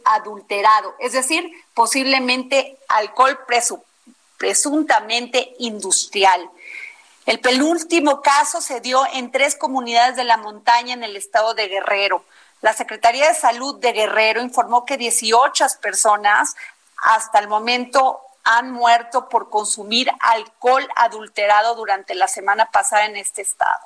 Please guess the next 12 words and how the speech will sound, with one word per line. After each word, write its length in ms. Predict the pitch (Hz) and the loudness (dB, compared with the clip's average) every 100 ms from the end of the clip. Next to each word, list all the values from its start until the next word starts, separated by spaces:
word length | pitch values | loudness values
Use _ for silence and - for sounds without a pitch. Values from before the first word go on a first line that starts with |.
| _ _ - - - - - | _ _ -18 -14 -12 -14 -4
Es 120 | 262 | -4
terrible, 640 | - 359 359 359 339 285 233 | 2 0 2 2 2 2 0
Jorge, 480 | - 220 214 - 208 | 2 2 2 -4 -2
porque 580 | 208 202 - 208 202 214 | -2 -2 -2 0 0 0
medios 340 | 254 269 339 | -2 2 0
de 140 | 285 277 | 0 -6
comunicación 640 | 233 233 220 214 233 240 | -10 -2 -2 0 -4 -2
señalan 520 | 294 269 247 214 226 | -4 -2 -2 0 -2
que 120 | - | -4
las 180 | 208 214 | -2 -2
personas 460 | - 226 262 262 302 | -2 -2 0 -2 -2
consumieron 640 | 254 - 214 226 233 254 | -6 -6 0 2 2 -2